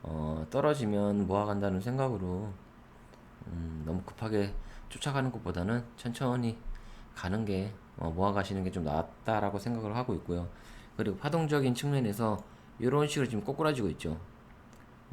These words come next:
적어도 요런 식의 파동은 나와줘야, 나와줘야 '아, 이제 좀 가는구나.'라고 좀 생각을 하지, 지금 이 자리 같은 경우에는 조금 위험한 자리예요, 사실.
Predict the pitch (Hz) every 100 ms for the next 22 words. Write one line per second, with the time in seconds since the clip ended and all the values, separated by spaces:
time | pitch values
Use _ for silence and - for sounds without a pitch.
0 | 98 101 113 98 90 107 120 - 131 131
1 | 123 117 117 117 - - - - 85 107
2 | - 95 85 85 90 87 - - - -
3 | - - - - - - - - - -
4 | - - - - - - - - 82 98
5 | - 92 90 98 127 131 90 90 90 85
6 | 90 - 92 - 95 117 113 101 92 90
7 | - 90 113 123 107 107 117 117 - -
8 | - - 127 139 117 98 127 135 123 120
9 | 101 92 90 110 117 85 85 - - -
10 | - 82 104 - 92 104 123 90 76 78
11 | 78 90 -